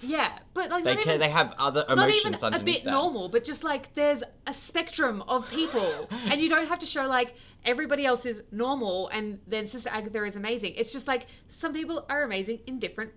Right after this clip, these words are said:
Speaker 1: ways.
Speaker 2: Yes.
Speaker 1: And you, he does that with male characters because that's why I like Johnny, um, th-, Jonathan
Speaker 2: Oh, yeah,
Speaker 1: Harker.
Speaker 2: yeah, yeah, yeah, yeah,
Speaker 1: Jonathan
Speaker 2: yeah.
Speaker 1: Harker, like,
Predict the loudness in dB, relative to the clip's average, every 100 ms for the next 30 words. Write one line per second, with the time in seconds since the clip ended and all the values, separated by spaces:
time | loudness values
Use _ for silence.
0 | -4 0 0 0 -4 -6 -8 -10 -12 -6
1 | -2 0 -2 -4 -4 -4 -2 -4 -4 -10
2 | -6 -4 -2 -4 -6 -8 -8 -10 -10 -8
3 | -6 -6 -8 -14 -20 -20 -4 0 0 0
4 | 0 2 2 0 -4 -16 -20 -20 -20 -20
5 | -20 -14 -2 0 2 -2 -2 -4 -6 -10
6 | -20 -20 -20 -20 -10 -2 2 2 0 -4
7 | -8 -12 -20 -20 -20 -20 -20 -20 -16 -14
8 | -10 -8 -2 0 8 12 12 12 10 10
9 | 8 6 4 4 6 6 6 2 0 0
10 | 0 0 -2 -6